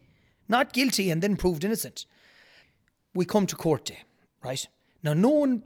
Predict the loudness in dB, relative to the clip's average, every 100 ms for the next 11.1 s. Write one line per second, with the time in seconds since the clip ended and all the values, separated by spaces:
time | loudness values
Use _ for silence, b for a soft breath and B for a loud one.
0 | -2 0 0 0 -4 -4 -2 0 -2 -4
1 | -8 -10 -6 -4 0 -2 0 -4 -2 -4
2 | -4 -6 -6 -8 -12 b b b b _
3 | -2 0 0 -2 -2 -4 -6 -8 -8 -10
4 | -8 -2 0 0 -2 -2 -2 -4 -4 -8
5 | -16 b b b b b b b -2 0
6 | 0 -2 -6 -4 -4 -4 -8 -8 -6 -8
7 | -8 -10 -12 -14 -16 -20 _ -18 -12 -8
8 | -6 -4 -4 -4 -6 -6 -10 -14 b b
9 | b b b b -2 -2 0 -2 -2 -2
10 | 0 2 0 -4 -2 -2 -2 -4 -8 -8